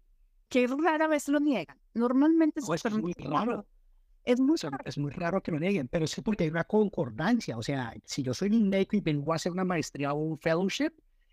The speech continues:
Speaker 2: ahí hay una concordancia donde el, queda fácil de... o sea, cualquier persona puede tomar esa carta y decir, "Yo veo que aquí hay un, un, un... ¿cómo se dice? There's a progress".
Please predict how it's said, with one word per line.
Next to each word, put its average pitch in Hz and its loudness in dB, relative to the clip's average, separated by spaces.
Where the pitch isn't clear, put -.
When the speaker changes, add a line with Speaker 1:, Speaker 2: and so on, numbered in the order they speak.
Speaker 2:
ahí 135 -4
hay 160 -2
una 233 2
concordancia 170 -4
donde 180 -2
el, 147 -8
queda 202 0
fácil 226 0
de... 233 -2
o 214 -6
sea, - 0
cualquier 277 0
persona 320 2
puede 302 2
tomar 214 -2
esa 208 0
carta - -4
y 220 0
decir, 175 -6
"Yo 175 -2
veo 208 0
que - -4
aquí - -6
hay 147 -2
un, 175 -8
un, 190 -12
un... 185 -20
¿cómo 190 -2
se 180 -2
dice? 143 -6
There's 180 0
a 170 0
progress". 220 -4